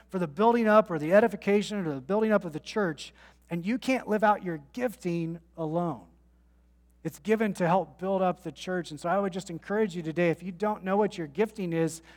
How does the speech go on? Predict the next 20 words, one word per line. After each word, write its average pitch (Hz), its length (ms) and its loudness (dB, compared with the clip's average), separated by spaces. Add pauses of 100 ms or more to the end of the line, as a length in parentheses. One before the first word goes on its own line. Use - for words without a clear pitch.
(140)
I, 170 180 0
I've 160 200 -6
put 220 160 0
behind 190 280 0
me, 196 120 0
there's 175 240 -2
a 165 180 0
Q 214 320 -6
R 208 200 2
code 170 360 0
that 143 160 -14
you 185 100 -8
can 156 160 -12
scan 190 340 -8
with 175 120 -10
your 160 80 -8
phone. 165 260 0
Open 160 200 -4
your 190 100 -6
camera 185 460 -4